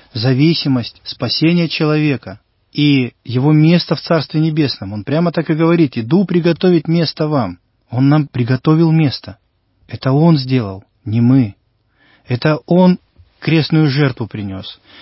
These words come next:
Это Он дарует нам силы, благодать и помощь. Вот, это главная кульминация праздника,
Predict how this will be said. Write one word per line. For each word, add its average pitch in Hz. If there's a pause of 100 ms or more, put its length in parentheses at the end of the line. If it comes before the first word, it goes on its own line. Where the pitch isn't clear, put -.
(140)
Это 156
Он 170
дарует 170
нам 151
силы, 160 (500)
благодать 117
и -
помощь. 98 (560)
Вот, 113 (160)
это 139
главная 127 (420)
кульминация 123 (260)
праздника, 123